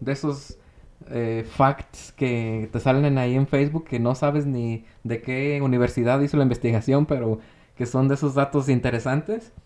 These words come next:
eh, me gusta compartir, igual al, al memes, pero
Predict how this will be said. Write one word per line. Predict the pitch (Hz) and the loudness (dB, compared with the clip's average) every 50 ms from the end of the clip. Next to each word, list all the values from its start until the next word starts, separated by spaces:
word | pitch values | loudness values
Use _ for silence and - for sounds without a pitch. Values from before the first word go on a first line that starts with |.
| _ _ _ _ _ _ _ - | _ _ _ _ _ _ _ -8
eh, | - 120 117 113 | -6 -4 -2 0
me | 113 113 | 2 2
gusta | 117 123 - 147 | 0 0 0 0
compartir, | - 143 135 - 117 117 - - 151 - - - - - - - - - | 0 2 2 2 0 -2 0 0 0 0 -2 -4 -8 -20 -20 -20 -8 -4
igual | 131 123 120 127 135 143 | -2 2 4 6 6 6
al, | 139 131 127 107 | 6 4 2 2
al | 117 117 117 113 | 0 2 2 4
memes, | 113 117 117 123 135 143 165 190 220 220 220 - - - _ _ | 4 4 4 4 4 4 4 2 0 -2 -4 -10 -20 -20 _ _
pero | - 117 117 117 113 110 107 104 98 - | -4 -2 -2 0 0 0 0 0 -2 -6